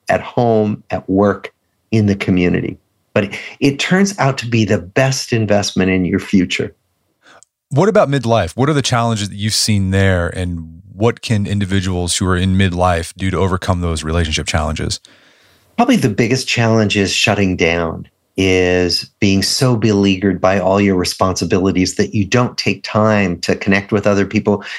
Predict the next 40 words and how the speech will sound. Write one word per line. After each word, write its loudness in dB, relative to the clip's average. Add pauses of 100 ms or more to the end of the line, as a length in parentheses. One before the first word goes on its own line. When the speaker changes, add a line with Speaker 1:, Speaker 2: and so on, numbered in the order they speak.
Speaker 1:
You 6
don't 0
take -4
time 2
to -2
care 0
for 0
yourself 0
and 2
to 2 (600)
have 0
fun, 0
which 0
is 0
a -2
part 0
of 0
self-care. -2 (140)
So 0
I 2
would 4
say 0 (140)
make 2
that 2
a 0
priority. 0 (180)
Plan 2
that 2
out, 0
just -2
the 2
way 2
you 4
and 4
your 4
wife 0
do. -2 (320)
Plan 2
it 2
out 0